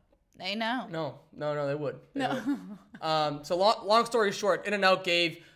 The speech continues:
Speaker 2: the, everyone of the P G A Tour the runs, and, uh,
Speaker 1: But no one else was sick? You told me. Okay, so I need to, I need to set this up for everybody, is that you ask-, you're asking me this because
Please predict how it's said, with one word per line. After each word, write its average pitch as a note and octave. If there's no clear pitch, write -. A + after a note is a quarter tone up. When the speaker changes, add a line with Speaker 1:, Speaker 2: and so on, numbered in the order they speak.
Speaker 2:
the, -
everyone F#3
of E3+
the -
P F#3+
G D#3+
A D#3+
Tour D#3+
the D3+
runs, C#3+
and, C#3
uh, C3+
Speaker 1:
But C4
no C#4
one B3
else A3+
was D#4
sick? G#4
You F4
told C#4
me. F#3+
Okay, F3+
so -
I A#3+
need G4+
to, A#3+
I A#3+
need E4+
to D4
set A3
this D#4+
up G#3
for G3+
everybody, F3
is F3+
that F3
you G#3
ask-, D#4
you're B3+
asking E4
me A#3
this G#3+
because A3+